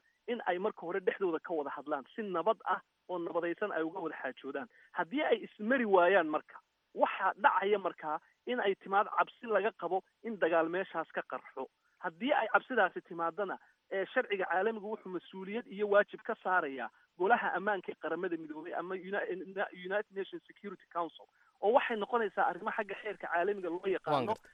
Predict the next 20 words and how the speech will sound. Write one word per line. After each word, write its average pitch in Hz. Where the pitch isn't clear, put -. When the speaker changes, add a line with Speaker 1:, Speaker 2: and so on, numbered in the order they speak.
Speaker 1:
international 185
peace 226
and 160
security 202
bay 170
noqonaysaa. 143
Marka, 240
ee, 190
United 202
Nationkaas, 196
ee, 160
golaha 202
ammaanku 185
wuxuu 220
markaa 202
tallaabooyin 175
ka -
qaadayaa 156
isugu 180
jira 202